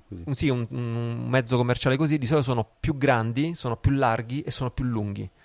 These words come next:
Speaker 2: E quindi lì potresti pensare di sacrificare magari qualche centimetro per avere un letto trasversale messo in coda,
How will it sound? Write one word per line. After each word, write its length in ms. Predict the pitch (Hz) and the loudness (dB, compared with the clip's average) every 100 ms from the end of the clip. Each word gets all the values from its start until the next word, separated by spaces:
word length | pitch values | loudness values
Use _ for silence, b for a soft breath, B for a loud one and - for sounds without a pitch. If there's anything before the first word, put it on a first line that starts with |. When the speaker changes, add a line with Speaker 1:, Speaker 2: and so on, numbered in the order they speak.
| B B B B B - | B B B B B -8
Speaker 2:
E 100 | 120 | -6
quindi 280 | 131 135 131 | -2 -2 -2
lì 140 | 135 | -4
potresti 400 | - 113 113 - | -4 -4 -4 -6
pensare 240 | 113 117 110 | -6 -2 -2
di 100 | 104 | -2
sacrificare 520 | 104 101 107 113 104 | -2 -2 0 0 0
magari 240 | 101 110 | 0 0
qualche 260 | 107 104 120 | 0 -2 -4
centimetro 480 | - 131 - 127 113 | -4 -4 -2 -2 0
per 120 | 107 | 0
avere 200 | 104 107 | 0 0
un 100 | 104 | -2
letto 260 | 104 - 104 | -4 -4 -4
trasversale 720 | 101 104 104 - 107 104 98 | -4 -4 -4 0 0 0 -2
messo 240 | - 107 113 | -4 -8 -6
in 100 | 113 | -6
coda, 480 | - 104 107 127 | -4 0 0 0